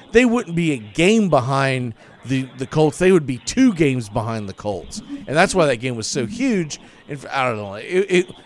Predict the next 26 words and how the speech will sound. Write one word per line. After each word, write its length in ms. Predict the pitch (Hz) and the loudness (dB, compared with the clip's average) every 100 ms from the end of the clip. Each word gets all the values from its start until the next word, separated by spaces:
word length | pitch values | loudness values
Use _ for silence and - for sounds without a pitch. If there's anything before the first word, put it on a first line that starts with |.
| - | 2
it 40 | |
was 120 | 202 | 2
just 180 | 165 156 | 2 -4
a 40 | 139 | -6
clown 360 | 135 113 107 | -4 -4 -4
show. 280 | 107 117 107 | -6 -4 -4
It, 300 | 113 135 131 | -2 -6 -4
I, 300 | 131 127 127 - | -8 -4 -8 -2
I, 80 | |
I 20 | 151 | 0
was 340 | 156 147 151 | 4 4 2
a 40 | |
little 80 | 139 | 0
irritated 640 | 110 113 107 113 101 101 95 - | -2 -4 -4 -6 -6 -8 -10 -14
at, 140 | 104 | -14
at 160 | 98 101 | -12 -10
that 180 | 107 95 | -10 -8
point 200 | 110 95 | -10 -6
when 100 | 95 | -6
I 40 | |
heard 240 | 90 92 | -6 -6
that. 200 | 85 90 | -8 -8
I 40 | 95 | -8
was 120 | 90 | -8
like, 80 | 95 | -8
"Really? 400 | 113 139 135 127 | -4 -4 -4 -6